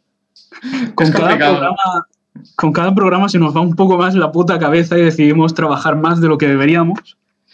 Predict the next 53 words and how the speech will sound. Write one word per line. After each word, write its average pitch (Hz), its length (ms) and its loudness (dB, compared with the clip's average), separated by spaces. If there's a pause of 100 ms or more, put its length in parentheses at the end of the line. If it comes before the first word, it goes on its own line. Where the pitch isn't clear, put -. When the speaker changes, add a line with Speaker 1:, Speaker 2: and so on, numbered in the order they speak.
(440)
Speaker 1:
En 143 120 0
Speaker 2:
Sí, 151 200 2
Speaker 1:
fin. 247 300 2
Speaker 2:
sorprendentemente 185 580 -2
el 175 60 -6
resu-, 160 240 -10
el 170 120 -4
resultado 170 360 -6
es 165 80 -8
peor, - 440 -8 (380)
pero 208 360 0
bueno, 151 520 -6
algún 160 220 -6
día 170 100 -6
aprenderemos 156 540 -6
a 151 40 -14
hacer 151 140 -10
las 147 120 -6
cosas 151 240 -8
bien 156 280 -10 (140)
o 151 120 -6
no, 135 260 -10 (200)
quién 139 160 -8
sabe. 139 360 -12 (180)
Speaker 1:
Lo, 160 120 0 (220)
lo 147 160 2
suyo 185 240 2
es 196 80 0
la 180 100 2
aventura 151 360 -2
de 156 80 -2
la 139 40 -4
exploración. 123 640 -4 (480)
En 123 180 -4
fin, 151 460 -2
hablando 147 320 0
de 180 80 2
trabajar, 156 400 -4
yo 139 120 0
todavía 156 300 0
tengo 143 220 0
dos 143 160 0
trabajos 135 380 -2
de 135 100 4
desarrollo 131 540 0
que 135 120 0
no 127 340 2
he 113 120 4
hecho 131 300 0
y 131 100 0
tengo 110 320 0
que 110 80 -2
entregar. 110 480 -8